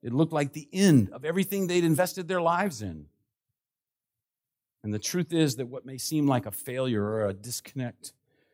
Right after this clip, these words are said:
from God in your life is simply that He's working out your story.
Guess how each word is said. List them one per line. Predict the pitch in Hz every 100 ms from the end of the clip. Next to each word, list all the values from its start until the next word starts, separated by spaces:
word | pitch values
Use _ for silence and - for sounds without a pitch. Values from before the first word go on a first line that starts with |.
| _ _ _
from | 104 104
God | 120 120 113
in | 101
your | 110 113
life | 107 90 82 - _ _ _ _ _ _ _
is | 131
simply | - - 165 170 - 139 131
that | 113 98 _ _ _ _ _
He's | - 127 107 98
working | 127 127 - 131 131
out | - 120 -
your | 107 110
story. | - - - 113 107 95 76